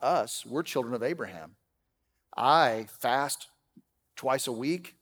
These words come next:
I tithe on everything that God gives me. You know, I got it figured out.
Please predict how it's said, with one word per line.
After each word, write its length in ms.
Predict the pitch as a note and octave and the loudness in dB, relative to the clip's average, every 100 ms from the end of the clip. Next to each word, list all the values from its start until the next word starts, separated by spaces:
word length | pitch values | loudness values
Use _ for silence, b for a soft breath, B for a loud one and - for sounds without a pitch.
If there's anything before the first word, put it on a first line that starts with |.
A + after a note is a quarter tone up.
| _ _ _ | _ _ _
I 100 | G#2 | -6
tithe 560 | G#2+ - B2 C3 D#3+ C#3+ | -6 -2 2 4 4 0
on 240 | G#2 G#2 - _ _ | -2 -4 -8 _ _
everything 500 | C3+ C3 C3 C3+ C3 | 0 0 0 -2 -4
that 180 | B2+ C3 | -8 -4
God 260 | B2 A#2 A2 | 0 0 -2
gives 240 | B2 B2 | -4 -4
me. 240 | D3+ E3+ F3+ _ _ _ _ _ _ _ _ _ - | -10 -12 -16 _ _ _ _ _ _ _ _ _ -8
You 100 | A#2 | -4
know, 280 | A2 G#2+ - _ - | -2 -4 -8 _ -2
I 80 | C3+ | 2
got 180 | G3 F#3 | 4 4
it 60 | |
figured 280 | - C#3+ A#2 | 2 -2 0
out. 380 | D#3 A#3 - | -2 -4 -8